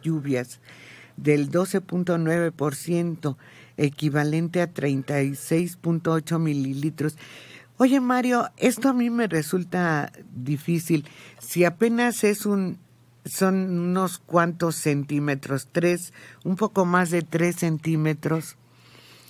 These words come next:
¿esto se considera lo que queda de lluvia en una superficie plana?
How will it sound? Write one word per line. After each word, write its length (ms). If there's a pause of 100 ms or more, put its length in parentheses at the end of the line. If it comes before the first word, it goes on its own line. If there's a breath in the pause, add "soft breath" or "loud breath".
(460 loud breath)
¿esto 440 (160)
se 280
considera 600
lo 180
que 200
queda 480 (100)
de 280
lluvia 680
en 220
una 220
superficie 680
plana? 540